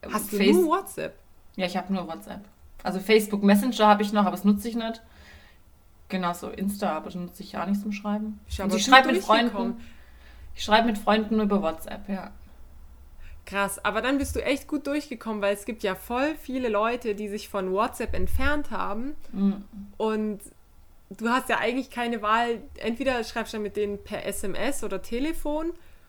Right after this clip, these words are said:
Speaker 2: Und ich war halt in manchen WhatsApp-Gruppen drin, die auf Signal verlagert worden sind.
Speaker 1: Ach,
Speaker 2: Und dann
Speaker 1: krass.
Speaker 2: hatte ich keine Wahl, ich musste dann mir Signal runterladen.
Speaker 1: Klar.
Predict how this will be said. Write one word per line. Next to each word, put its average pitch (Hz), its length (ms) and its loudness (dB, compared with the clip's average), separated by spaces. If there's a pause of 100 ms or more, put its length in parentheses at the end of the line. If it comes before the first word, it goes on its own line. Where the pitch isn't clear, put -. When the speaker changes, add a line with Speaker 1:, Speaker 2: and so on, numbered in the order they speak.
(440)
Speaker 2:
Und 208 460 2 (180)
ich 202 200 -6
war 208 140 6
halt 226 160 2
in 214 100 -2
manchen 202 540 -2
WhatsApp-Gruppen 277 720 -2
drin, 262 240 -2
die 220 160 0
auf 196 180 2
Signal 262 500 0
verlagert 214 720 0
worden 285 300 -4
sind. 311 480 -8 (340)
Speaker 1:
Ach, 202 140 -4
Speaker 2:
Und 214 120 2
dann 214 100 2
Speaker 1:
krass. 226 80 2
Speaker 2:
hatte 196 120 -2
ich 202 100 -12
keine 180 280 -4
Wahl, 214 200 2
ich 240 140 -6
musste 208 240 -8
dann 190 200 -4
mir 185 120 -4
Signal 339 340 -2
runterladen. 185 760 0
Speaker 1:
Klar. - 120 -16